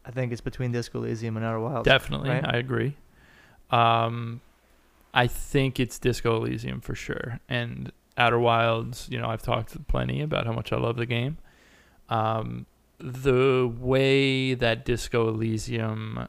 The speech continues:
Speaker 2: uh, weaves its narrative in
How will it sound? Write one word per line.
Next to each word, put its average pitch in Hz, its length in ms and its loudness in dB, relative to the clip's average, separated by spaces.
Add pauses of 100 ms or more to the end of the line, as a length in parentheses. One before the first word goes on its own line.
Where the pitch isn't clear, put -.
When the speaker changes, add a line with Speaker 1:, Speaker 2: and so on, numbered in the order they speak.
(120)
Speaker 2:
uh, 64 440 -2 (480)
weaves 117 520 0
its - 240 -4
narrative 120 720 4
in 117 680 -4